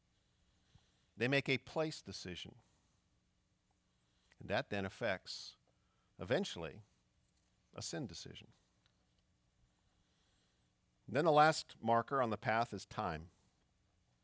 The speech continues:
Notice the time references in the James verses. <clears throat> It says, "Then,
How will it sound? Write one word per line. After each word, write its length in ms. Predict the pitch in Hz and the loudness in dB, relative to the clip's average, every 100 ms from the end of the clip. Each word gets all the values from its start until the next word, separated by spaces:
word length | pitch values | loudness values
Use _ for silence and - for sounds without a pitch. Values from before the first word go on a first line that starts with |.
| _ _ _ _ _ _ _ _ _ _ _ _ - - - | _ _ _ _ _ _ _ _ _ _ _ _ -20 -20 -4
Notice 280 | 170 240 - | 0 2 0
the 80 | 123 | 2
time 280 | 143 135 | 6 8
references 540 | 127 127 139 - 156 135 | 8 6 4 -4 -4 -2
in 80 | 110 | -2
the 80 | |
James 320 | 101 110 120 110 | 0 0 0 -2
verses. 520 | 117 117 135 135 - _ - | -4 -4 -6 -12 -16 _ -14
<clears throat> 60 | 123 - - - _ _ _ _ _ _ _ - _ - | -10 -10 -12 -20 _ _ _ _ _ _ _ -20 _ -12
It 120 | 120 | -6
says, 340 | - 139 113 98 | 0 2 2 -4
"Then, 600 | 101 131 185 120 165 | 2 6 8 8 6